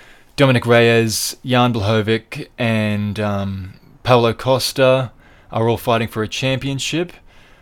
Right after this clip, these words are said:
The first two fighting for the vacant light heavyweight championship, Paulo Costa fighting for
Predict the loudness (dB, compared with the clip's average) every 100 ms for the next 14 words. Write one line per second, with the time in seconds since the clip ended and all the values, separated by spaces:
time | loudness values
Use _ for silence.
0 | _ -6 -4 -4 -6 -12 -18 -20 -20 -20
1 | -14 2 2 2 -4 -2 0 0 -6 -2
2 | -2 -2 -6 -4 -4 -6 -6 -6 -6 -6
3 | -4 -6 -6 -6 -4 -4 -4 -10 -8 -8
4 | -8 -8 -10